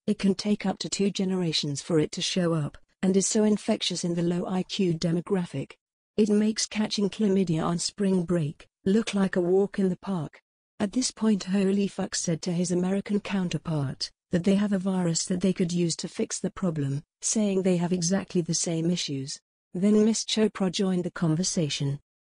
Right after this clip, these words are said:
After the two biological warfare officials had stopped drooling, Miss Chopra went on to ask Holy Fuck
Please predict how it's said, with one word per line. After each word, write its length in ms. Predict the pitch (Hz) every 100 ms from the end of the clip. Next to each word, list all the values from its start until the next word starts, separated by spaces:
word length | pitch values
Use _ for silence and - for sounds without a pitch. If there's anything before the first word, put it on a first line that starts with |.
| -
After 280 | 226 269 262
the 120 | 214
two 220 | - 220
biological 720 | 185 180 214 202 175 185 180
warfare 440 | 170 202 208 170 170
officials 520 | 165 220 - 151 139
had 120 | 175
stopped 440 | - - - - -
drooling, 600 | 202 170 135 113 92 101
Miss 220 | 196 226
Chopra 400 | - 208 185 180
went 280 | 165 165 165
on 120 | 175 170
to 140 | 185
ask 360 | 180 180 - -
Holy 360 | 190 185 196
Fuck 280 | 185 170 170